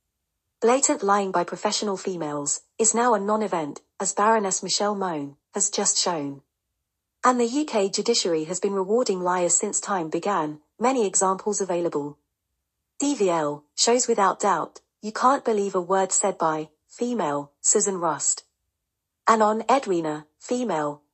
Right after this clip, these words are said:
and Christian grasping the M D, Solly Brown's, female, witness statement,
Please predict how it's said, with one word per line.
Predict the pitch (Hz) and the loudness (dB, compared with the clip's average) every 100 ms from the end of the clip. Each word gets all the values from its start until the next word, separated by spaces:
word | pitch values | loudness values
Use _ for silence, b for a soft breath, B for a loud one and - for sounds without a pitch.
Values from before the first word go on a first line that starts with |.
| - | -4
and | 208 | -2
Christian | - 320 - 214 | 2 0 2 0
grasping | 185 190 - 185 | 4 2 2 -2
the | 175 | 0
M | 180 202 | -2 0
D, | 170 151 - _ _ | -2 -4 -8 _ _
Solly | - 247 233 | 0 2 2
Brown's, | 185 185 156 143 147 - _ | 0 0 0 -4 -4 -6 _
female, | _ - 262 208 147 147 - _ | _ -6 -4 -2 -2 -4 -10 _
witness | 247 240 226 | 0 2 2
statement, | - 185 - 151 151 | 2 0 -2 -4 -6